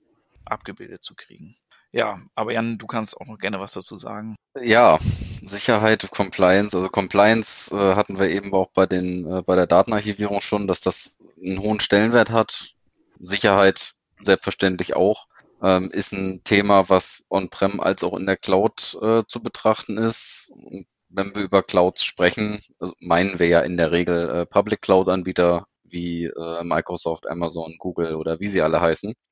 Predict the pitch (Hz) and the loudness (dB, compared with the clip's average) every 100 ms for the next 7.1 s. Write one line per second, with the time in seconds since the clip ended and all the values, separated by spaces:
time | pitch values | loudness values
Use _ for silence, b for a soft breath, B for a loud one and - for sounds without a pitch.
0 | _ _ 82 90 92 82 87 - - - | _ _ 2 4 4 0 -10 -10 -16 0
1 | 90 - 95 90 104 92 110 92 - 90 | 0 4 4 4 4 4 6 4 2 0
2 | 90 101 110 107 - - - 85 - - | 2 0 -2 -8 -8 -10 -10 -8 -6 -6
3 | - - 90 - - 92 98 - 117 - | -8 -2 0 0 2 2 2 2 0 0
4 | 101 - 95 98 101 - 98 101 101 104 | -6 0 2 2 0 -2 0 2 2 2
5 | 104 107 127 139 117 85 - - 80 85 | 0 -2 0 2 2 0 -2 -4 -4 -4
6 | 87 87 87 - - 92 95 - - 98 | -2 -2 -4 -8 -8 -10 -12 -12 -8 -8